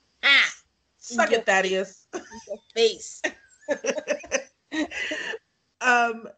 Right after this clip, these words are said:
Speaker 2: they talk about how the big difference now is that they went from neither of them having a job to both of them having a job.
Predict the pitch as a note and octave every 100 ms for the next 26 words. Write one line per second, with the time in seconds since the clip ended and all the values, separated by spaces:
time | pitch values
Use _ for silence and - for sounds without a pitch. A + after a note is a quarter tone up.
0 | _ - C#4+ C#4+ D#4+ F4+ D4 C#4 A#3 G3+
1 | G3+ G3+ G#3+ F#3 E3+ F3+ F3+ F3+ F3+ E3
2 | D3+ - E3+ F3 E3 - E3+ F3+ F3+ F3
3 | E3 E3+ F#3 D#3+ E3 E3+ E3 D#3 C#3 D3
4 | F3 - - D#3+ D#3 D3+ - - A#4 B4
5 | C4+ G#3 G3 F3 D#3 D3+ D3+ D3 C#2